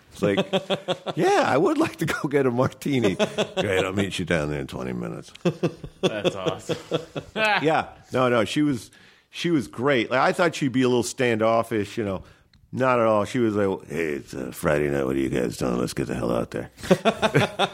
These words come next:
Speaker 1: <laughs> Seriously. Like, "Okay, um, we, we were thinking of doing something." "Okay, pick me up in my room, six thirty."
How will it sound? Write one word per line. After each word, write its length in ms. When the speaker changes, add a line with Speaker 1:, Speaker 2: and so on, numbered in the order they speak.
Speaker 1:
<laughs> 40
Seriously. 540
Like, 240
"Okay, 580
um, 540
we, 160
we 120
were 100
thinking 300
of 100
doing 240
something." 360
"Okay, 300
pick 240
me 80
up 100
in 60
my 120
room, 320
six 260
thirty." 260